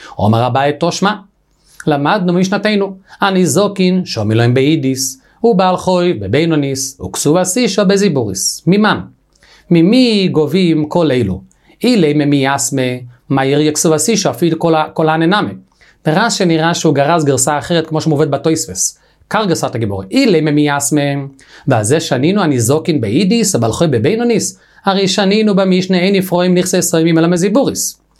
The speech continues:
אלו לאו מיני, ועל זה כתוב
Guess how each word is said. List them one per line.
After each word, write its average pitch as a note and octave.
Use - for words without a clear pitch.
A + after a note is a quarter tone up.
אלו F#3+
לאו C3+
מיני, F#3+
ועל D#3+
זה F3
כתוב D#3